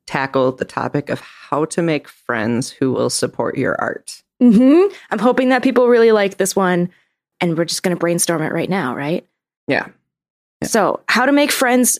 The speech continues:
Speaker 2: is the first problem to tackle. And then
Speaker 1: Mm-hmm.
Speaker 2: we need to make sure that those friends are, like, down with us drawing them.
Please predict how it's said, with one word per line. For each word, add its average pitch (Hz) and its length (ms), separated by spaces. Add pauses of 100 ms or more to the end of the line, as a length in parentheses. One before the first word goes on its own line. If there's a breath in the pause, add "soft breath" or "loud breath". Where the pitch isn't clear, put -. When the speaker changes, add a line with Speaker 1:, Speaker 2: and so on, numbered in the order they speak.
Speaker 2:
is 214 180
the 226 80
first 233 340
problem 175 600 (120)
to 196 80
tackle. 143 560 (440)
And 190 160
then 214 380 (380)
Speaker 1:
Mm-hmm. 196 120
Speaker 2:
we 214 100
need 208 180
to 208 80
make 185 160
sure 196 140
that 175 140
those 175 180
friends 165 640
are, 170 160
like, 143 380 (120)
down 165 300
with 160 160
us 143 200
drawing 147 380
them. 87 400